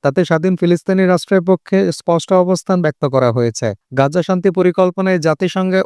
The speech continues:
ঐকমত্য নিশ্চিত করার আশা করছে যুক্তরাষ্ট্র। কিন্তু ইসরায়েলি নেতারা ভবিষ্যতের ফিলিস্তিনি রাষ্ট্র প্রতিষ্ঠার যে কোনো প্রচেষ্টাকে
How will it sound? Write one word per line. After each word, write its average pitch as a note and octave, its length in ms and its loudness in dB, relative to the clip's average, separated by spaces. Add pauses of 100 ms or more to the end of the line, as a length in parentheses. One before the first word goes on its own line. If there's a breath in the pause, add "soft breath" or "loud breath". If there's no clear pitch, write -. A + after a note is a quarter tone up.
ঐকমত্য F3+ 480 -2 (120)
নিশ্চিত E3 300 -4 (120)
করার F#3 280 2
আশা D3+ 320 -2
করছে F#3 300 -4
যুক্তরাষ্ট্র। B2 600 -2 (240)
কিন্তু D3 280 0
ইসরায়েলি F#3+ 380 2
নেতারা F#3+ 280 2 (100)
ভবিষ্যতের F3+ 560 0
ফিলিস্তিনি E3+ 560 0
রাষ্ট্র F#3 220 0 (120)
প্রতিষ্ঠার F3+ 580 2
যে E3 100 2
কোনো F3 220 -2
প্রচেষ্টাকে D3+ 680 -2